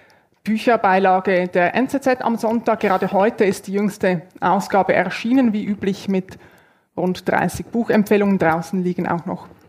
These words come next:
Exemplare auf. Neben ihr sitzt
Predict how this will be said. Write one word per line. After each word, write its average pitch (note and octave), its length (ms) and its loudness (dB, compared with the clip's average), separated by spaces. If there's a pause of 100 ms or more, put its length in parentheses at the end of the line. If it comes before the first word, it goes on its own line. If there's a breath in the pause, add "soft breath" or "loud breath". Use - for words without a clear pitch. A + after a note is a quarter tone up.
(520)
Exemplare F3+ 760 0 (360)
auf. E3 400 -4 (400 loud breath)
Neben B3 300 2
ihr B3+ 180 4
sitzt - 460 -2